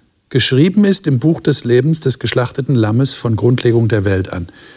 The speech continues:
Was heißt denn das? Äh, könnt ihr das irgendwie, äh, noch verständlicher erklären,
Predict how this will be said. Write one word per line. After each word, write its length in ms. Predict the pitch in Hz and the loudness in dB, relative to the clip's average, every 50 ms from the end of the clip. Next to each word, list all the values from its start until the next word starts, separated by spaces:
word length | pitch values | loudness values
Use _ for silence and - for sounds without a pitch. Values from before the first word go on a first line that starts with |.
| - - - _ _ _ _ _ | -20 -20 -20 _ _ _ _ _
Was 220 | 101 98 - - 113 | -6 -4 -4 -2 -2
heißt 240 | 131 131 - - - | -2 -2 -2 -2 -4
denn 80 | 101 | -8
das? 300 | 92 87 85 - - - _ _ _ _ _ _ _ _ _ - - - - - - - - - - _ _ _ _ _ _ _ _ _ _ | -10 -10 -10 -12 -14 -16 _ _ _ _ _ _ _ _ _ -20 -20 -20 -20 -20 -20 -20 -20 -20 -20 _ _ _ _ _ _ _ _ _ _
Äh, 260 | - 107 104 98 92 92 98 - - _ _ _ _ _ _ _ _ _ _ _ _ _ _ - | -8 -6 -4 -4 -6 -6 -8 -12 -16 _ _ _ _ _ _ _ _ _ _ _ _ _ _ -14
könnt 180 | - - 117 113 | -6 -4 -2 0
ihr 80 | 139 131 | 0 0
das 160 | 143 131 - | 0 -2 -2
irgendwie, 520 | - 139 131 143 135 143 135 135 135 135 | -2 -2 0 0 2 2 2 2 2 0
äh, 360 | 127 127 127 127 123 123 123 120 113 110 - - - _ _ - - _ - - - - _ _ _ _ _ _ _ _ _ _ _ _ _ _ - | -2 -2 -4 -4 -2 -2 -2 -2 -4 -6 -10 -16 -20 _ _ -20 -20 _ -20 -20 -20 -20 _ _ _ _ _ _ _ _ _ _ _ _ _ _ -8
noch 140 | 123 113 - | -8 -6 -4
verständlicher 800 | - - 104 - - 123 127 139 - - 135 - 135 135 - | -4 -4 -4 -2 0 0 0 0 0 -2 -4 -4 -4 -8 -6
erklären, 500 | - 110 - - - 120 120 139 147 160 | -8 -8 -8 -4 -2 0 0 0 0 -2